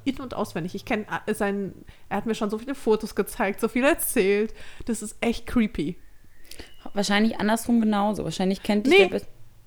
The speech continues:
Speaker 2: Nein?
Speaker 1: Schon gefragt, ja. Ich hab ihn schon gefragt. Er weiß sehr wenig über mich. <laughs> Wohingegen ich sehr viel über
Speaker 2: Aber
Speaker 1: ihn weiß.
Speaker 2: vielleicht folgt er dir ja, schaut deine
Speaker 1: Ah.
Speaker 2: Stories, hört deinen Podcast und kennt dich eigentlich schon. Und mich auch.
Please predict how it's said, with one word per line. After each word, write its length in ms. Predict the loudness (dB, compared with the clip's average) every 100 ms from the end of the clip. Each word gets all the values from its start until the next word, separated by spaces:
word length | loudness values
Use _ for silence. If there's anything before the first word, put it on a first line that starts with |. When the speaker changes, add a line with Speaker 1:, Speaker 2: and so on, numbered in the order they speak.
| 0
Speaker 2:
Nein? 220 | 4 6 8
Speaker 1:
Schon 200 | 6 6
gefragt, 540 | 4 2 2 2 0 -8
ja. 180 | -4 -4 -6 -18 -6
Ich 180 | -2 0
hab 120 | 0
ihn 120 | -4 -4
schon 160 | -4
gefragt. 460 | -4 0 0 0 -6 0
Er 200 | 4 4
weiß 340 | 4 2 0 -6
sehr 260 | 0 2 2
wenig 300 | 0 -2 -2
über 140 | -4
mich. 300 | -4 -8 -16 -12
<laughs> 60 | -2 0 2 0 0 6
Wohingegen 680 | 8 8 6 4 8 6 8 4 2 0 0
ich 460 | -2 -2 6 8
sehr 220 | 8 2 2 2 0 -4 4 6
viel 100 | 6
über 260 | 4 4 6
Speaker 2:
Aber 280 | 8 8 6
Speaker 1:
ihn 40 |
weiß. 60 | 6
Speaker 2:
vielleicht 240 | 6 6
folgt 340 | 6 8 10 10
er 80 | 8
dir 180 | 8
ja, 240 | 8 10 8
schaut 280 | 8 6 6 -2 4
deine 220 | 8 8 6
Speaker 1:
Ah. 20 |
Speaker 2:
Stories, 640 | 6 8 10 8 6 2 6
hört 180 | 6
deinen 160 | 8 6
Podcast 460 | 4 4 8 6 6
und 100 | 4
kennt 160 | 4
dich 140 | 6 4
eigentlich 240 | 0 -2
schon. 160 | -2 -2
Und 240 | -2 6
mich 280 | 6 6 4
auch. 260 | 2 2